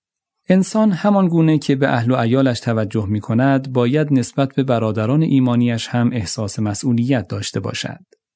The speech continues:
در حقوق اخوان که در اصول کافی هم بابی به این نام وجود دارد آمده است:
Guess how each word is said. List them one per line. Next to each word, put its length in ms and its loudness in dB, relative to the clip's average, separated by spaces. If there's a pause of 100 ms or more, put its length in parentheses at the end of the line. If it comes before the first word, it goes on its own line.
(200)
در 260 2
حقوق 720 2
اخوان 640 0
که 320 -2
در 220 0
اصول 360 0
کافی 400 -2
هم 380 -2
بابی 400 0
به 100 -2
این 220 0
نام 240 -2
وجود 420 -4
دارد 420 0
آمده 360 -2
است: 400 -4